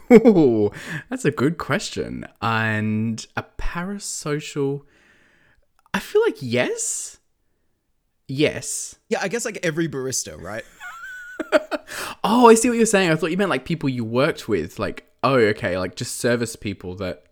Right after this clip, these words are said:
Speaker 1: like, you don't even really know their names kind of thing. Um,
Speaker 2: Yeah.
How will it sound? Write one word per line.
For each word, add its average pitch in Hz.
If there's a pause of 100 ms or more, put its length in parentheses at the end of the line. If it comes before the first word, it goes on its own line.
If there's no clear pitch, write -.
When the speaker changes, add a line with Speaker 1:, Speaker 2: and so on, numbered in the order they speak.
Speaker 1:
like, -
you 101
don't 104
even 92
really 95
know 90
their 90
names 95
kind 85
of 87
thing. 64 (840)
Um, 233
Speaker 2:
Yeah. -